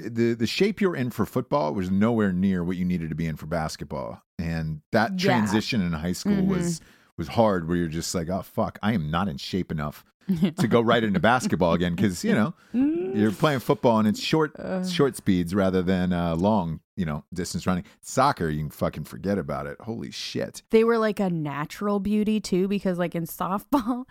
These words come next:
Speaker 2: <laughs> you can wear, like, makeup, pigtails, you'll be fine.
Speaker 1: Right.
Speaker 2: You know what I mean? You're not gonna get too messed up.
Speaker 1: Yeah.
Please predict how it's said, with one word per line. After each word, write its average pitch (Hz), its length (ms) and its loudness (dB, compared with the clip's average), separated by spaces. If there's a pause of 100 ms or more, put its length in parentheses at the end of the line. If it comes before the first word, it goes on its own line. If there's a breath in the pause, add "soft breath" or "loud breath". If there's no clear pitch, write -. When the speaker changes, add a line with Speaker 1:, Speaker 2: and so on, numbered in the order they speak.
(140 loud breath)
Speaker 2:
<laughs> - 180 -20
you 208 160 0
can 185 180 -2
wear, 165 200 0
like, 151 260 -6
makeup, 185 640 -2 (460)
pigtails, 160 840 -2 (160)
you'll 180 220 4
be 165 160 0
fine. - 540 -8 (120)
Speaker 1:
Right. 214 100 4
Speaker 2:
You 220 60 8
know 226 60 6
what 214 80 4
I 202 40 2
mean? 196 200 2
You're 196 80 2
not 190 180 2
gonna 190 140 -6
get 185 280 -2
too 170 360 0
messed - 440 -6
up. - 460 -2
Speaker 1:
Yeah. 180 200 -10